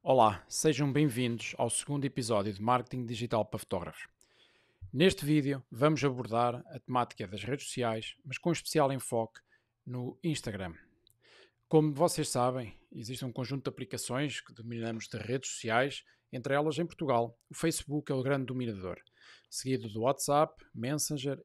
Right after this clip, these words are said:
Instagram, YouTube e LinkedIn. A nível mundial o panorama é completamente diferente. No entanto, o que é que nós temos? Nós temos em Portugal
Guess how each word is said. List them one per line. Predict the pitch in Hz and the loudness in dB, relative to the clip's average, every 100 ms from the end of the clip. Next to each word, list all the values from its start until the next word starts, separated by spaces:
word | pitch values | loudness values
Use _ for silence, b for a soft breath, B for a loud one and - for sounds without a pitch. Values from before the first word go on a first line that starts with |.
| - | -6
Instagram, | 165 175 139 117 113 117 _ | -2 0 2 2 0 -6 _
YouTube | 147 156 143 127 120 | -4 -4 -2 -6 -6
e | - | -8
LinkedIn. | 131 120 - 95 | -6 -6 -8 -16
A | 87 _ _ - _ - | -16 _ _ -20 _ -2
nível | 180 180 | 4 6
mundial | 185 185 160 143 | 6 6 6 6
o | |
panorama | 151 151 139 127 135 127 | 2 2 2 2 0 -2
é | |
completamente | - 120 127 - 113 110 | -6 -6 -6 -6 -10 -10
diferente. | 101 - 87 85 _ b b b - | -14 -16 -16 -18 _ b b b -2
No | 202 | 0
entanto, | 196 151 135 - 156 | 4 4 2 0 -8
o | |
que | - | -2
é | 151 | -2
que | |
nós | 160 151 | 0 -2
temos? | - 160 160 | 0 0 0
Nós | 156 147 | -4 -2
temos | 160 151 | -2 0
em | 180 | -2
Portugal | 175 - 135 120 113 | -4 -6 -2 -2 -4